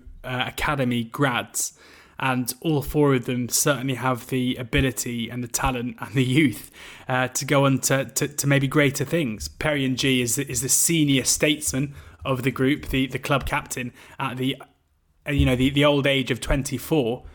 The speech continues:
um, an attacking right back who's really impressive. Harry Pickering, who's just signed a new contract, plays on the left-hand side, both flying fullbacks with great pace and technical ability.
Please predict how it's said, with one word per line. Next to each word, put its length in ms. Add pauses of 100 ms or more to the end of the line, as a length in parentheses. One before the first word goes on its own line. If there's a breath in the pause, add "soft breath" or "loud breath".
(140 soft breath)
um, 320
an 120
attacking 420
right 220
back 280
who's 200
really 240
impressive. 520
Harry 180
Pickering, 400
who's 160
just 160
signed 180
a 20
new 140
contract, 560 (320 loud breath)
plays 280
on 80
the 80
left-hand 440
side, 320
both 320
flying 420
fullbacks 560
with 120
great 420
pace 340
and 80
technical 400
ability. 480